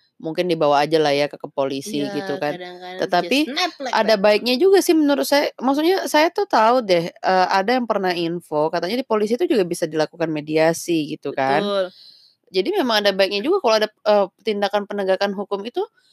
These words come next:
Speaker 1: eh, betul-betul aktif menggunakan mediasi gitu loh.
Speaker 2: Sepakat, sepakat.
Speaker 1: Se-, saya dulu da-, dari pengalaman saya menjadi mediator di Amerika, ada beberapa kasus yang kerugiannya gede-gedean ratusan juta,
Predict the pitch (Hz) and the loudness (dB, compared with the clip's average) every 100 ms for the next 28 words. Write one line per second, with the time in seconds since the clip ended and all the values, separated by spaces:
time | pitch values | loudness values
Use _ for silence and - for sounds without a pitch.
0 | _ - 202 202 202 202 202 196 - 170 | _ -2 2 4 4 2 2 0 -4 -6
1 | 185 214 196 202 - 208 - 320 226 196 | -2 0 -2 -2 -2 -2 -2 -4 -2 -2
2 | 190 208 247 190 160 165 202 - 175 156 | 0 0 -2 -2 2 2 2 -2 -2 -2
3 | - 165 160 147 139 - _ 131 - _ | -4 -10 -4 -2 -4 -8 _ -20 -20 _
4 | _ - 143 143 185 185 185 - 208 202 | _ -20 -14 0 4 4 4 2 0 0
5 | 233 233 233 190 175 170 165 160 165 - | 2 2 4 4 4 2 2 2 0 0
6 | 165 160 160 160 160 165 165 151 151 151 | -2 0 0 0 -2 -4 -2 0 2 2
7 | 151 151 151 151 151 151 151 147 151 143 | 2 2 0 -4 -6 -6 -6 -4 -6 -4
8 | 151 151 151 151 147 147 - 311 403 - | -8 -6 -8 -8 -10 -12 -6 -2 -2 -4
9 | _ _ _ _ _ - 294 330 233 226 | _ _ _ _ _ 0 4 4 6 4
10 | 226 226 233 226 370 - 247 214 226 202 | 2 2 2 2 0 0 -2 0 0 0
11 | 196 190 180 175 165 160 170 226 208 - | 0 0 0 0 0 2 2 2 -2 -4
12 | 185 170 165 160 160 381 | -6 -4 -4 -6 -8 -8